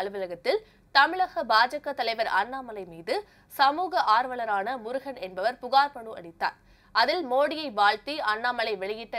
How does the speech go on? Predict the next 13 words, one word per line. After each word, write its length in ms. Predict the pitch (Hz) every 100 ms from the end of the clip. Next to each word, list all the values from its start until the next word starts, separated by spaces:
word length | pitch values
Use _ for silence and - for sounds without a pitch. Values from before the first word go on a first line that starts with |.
| 214
Twitter 260 | 202 202 170
பதிவில் 360 | 190 170 190 381 403 _ _ 254
இந்தியாவின் 500 | 311 339 359 349 320 240
வளர்ச்சியை 440 | 214 247 - 262 285
குறிப்பிடும் 420 | 262 262 262 247 202
விதமாக 640 | 202 202 185 175 262 392 - _ -
"From 180 | 294 311 330
a 20 | 330
pariah 380 | 269 254 285 302 285
to 60 | 302 226
Vishwaguru" 560 | 247 - 302 262 262 269 -
என்று 180 | 214 233 220
பதிவிட்டதாகவும், 840 | 214 262 262 240 196 - 175 233